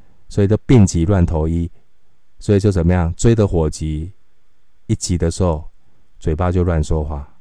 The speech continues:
留意，留意，我们的口舌是一个破口。防疫有破口，我们口-，台湾的更大的破口是口舌的破口，人心的破口。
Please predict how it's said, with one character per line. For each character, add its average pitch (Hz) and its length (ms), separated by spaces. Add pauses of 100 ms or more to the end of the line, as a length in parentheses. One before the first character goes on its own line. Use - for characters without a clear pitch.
(400)
留 82 180
意， 95 140
留 78 220
意， 73 200 (560)
我 82 120
们 90 100
的 98 40
口 76 200
舌 82 160
是 87 140
一 - 20
个 80 100
破 90 320
口。 - 300 (680)
防 92 280
疫 117 120
有 80 140
破 90 220
口， 71 260
我 78 60
们 82 160
口-， 73 260
台 87 200
湾 101 140
的 90 100
更 98 180
大 90 160
的 82 100
破 87 160
口 78 140
是 - 120
口 71 300
舌 76 200
的 76 100
破 73 240
口， - 260 (1000)
人 90 260
心 104 180
的 101 120
破 80 260
口。 - 260